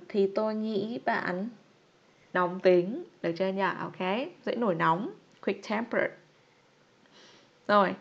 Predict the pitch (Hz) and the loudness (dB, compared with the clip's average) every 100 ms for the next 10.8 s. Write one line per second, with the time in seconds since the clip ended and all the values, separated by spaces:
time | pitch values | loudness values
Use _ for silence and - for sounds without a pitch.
0 | - 202 214 208 180 240 240 190 202 240 | -6 0 2 2 0 0 2 4 4 6
1 | 240 220 208 302 269 214 180 170 - - | 4 0 2 2 4 2 0 0 -8 -8
2 | - 247 254 190 202 202 185 170 180 180 | -4 0 0 2 2 2 -2 0 0 -2
3 | - - 165 - - - 190 190 190 202 | -4 -12 -12 -10 -6 -2 2 2 6 6
4 | 202 - - 233 233 247 302 220 226 220 | 4 -12 -6 0 0 2 0 0 0 0
5 | 202 202 202 247 233 226 - - - - | 0 0 -2 -2 0 -2 -6 -16 -6 0
6 | 196 196 196 208 - - 277 202 165 - | 2 2 0 -4 -8 4 6 6 2 -14
7 | - _ _ _ _ - 202 208 214 208 | -20 _ _ _ _ 2 4 8 6 4
8 | - - 214 202 196 254 214 190 190 190 | -8 -6 -4 0 2 2 2 4 6 6
9 | 202 190 247 220 202 202 - 190 190 208 | 2 2 -2 -2 -2 -4 0 0 2 2
10 | 214 190 - - - 180 196 294 | 2 0 -6 -16 -4 0 0 -2